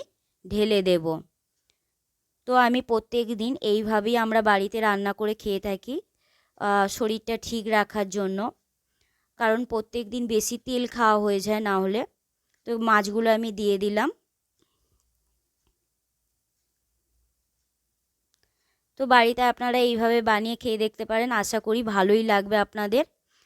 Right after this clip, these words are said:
তো মাছের ঝোল হয়ে গেছে, আর এটা খুব তাড়াতাড়ি রান্নাও হয়ে যায়। যদি আপনারা কোথাও যান,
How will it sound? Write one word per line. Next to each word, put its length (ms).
তো 80
মাছের 400
ঝোল 220
হয়ে 280
গেছে, 440
আর 280
এটা 200
খুব 220
তাড়াতাড়ি 480
রান্নাও 460
হয়ে 360
যায়। 320
যদি 320
আপনারা 400
কোথাও 420
যান, 440